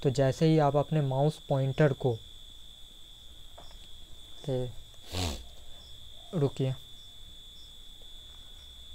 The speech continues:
हाँ, तो जैसे ही आप अपने माउस पॉइंटर को यहाँ पर ले जाएंगे, देखिए गायब हो गया, यानी कि हाइड हो गया। So ये उस काम में आता है, काफ़ी अच्छा ऑप्शन है,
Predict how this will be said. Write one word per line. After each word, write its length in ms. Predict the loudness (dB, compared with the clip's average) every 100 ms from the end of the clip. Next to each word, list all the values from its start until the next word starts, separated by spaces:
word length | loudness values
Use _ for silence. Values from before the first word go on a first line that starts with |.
| -12 -12
हाँ, 320 | -4 -4 -4 -10 -16 -16 -2
तो 80 | 0
जैसे 380 | 4 2 4 4
ही 160 | 4 4
आप 320 | 2 0 -2
अपने 280 | -2 2 2
माउस 380 | 2 2 0 0
पॉइंटर 340 | 0 2 2 2
को 240 | 0 0 -2 -2
यहाँ 180 | 0
पर 100 | 2
ले 200 | 4 6
जाएंगे, 300 | 6 4 2
देखिए 300 | 2 4 4
गायब 280 | 4 2 2
हो 120 | 0
गया, 200 | 0 -2
यानी 240 | 0 0 2
कि 100 | 0
हाइड 300 | 2 2 2
हो 140 | 2
गया। 220 | 0 -2 -4 -12 -14 -14 -14 -8 2
So 60 | 4
ये 220 | 8 8
उस 240 | 6 -2
काम 200 | -2 0
में 140 | 4 4
आता 280 | 2 2 0
है, 180 | 0 -4 -10 -4
काफ़ी 220 | -2 2
अच्छा 260 | 0 2 -2
ऑप्शन 260 | -2 -2 0
है, 180 | 0